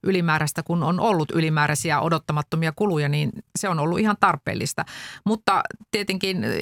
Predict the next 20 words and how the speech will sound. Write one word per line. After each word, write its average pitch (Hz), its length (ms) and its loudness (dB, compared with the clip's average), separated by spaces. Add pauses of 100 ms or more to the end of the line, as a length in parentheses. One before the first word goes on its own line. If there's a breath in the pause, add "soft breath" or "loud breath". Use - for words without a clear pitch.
(240)
Ilmari 190 320 0
Nurmiselle, 185 500 -2
että 185 160 -4
no 202 100 -2
miksi 214 320 -2
ette 214 320 -6
vie 254 160 -2
sitten 147 300 -2
sitä 151 180 0
paikallista 147 500 -2
sopimista 147 440 -2
eteenpäin, 147 480 -2
jos 147 140 -4
sitä, 147 320 -2
sitä 156 280 -4
sitten 160 220 -4
laajasti 170 480 0 (140)
kannatatte. 190 540 0
Ja 151 180 2 (300 loud breath)
täällä 220 320 4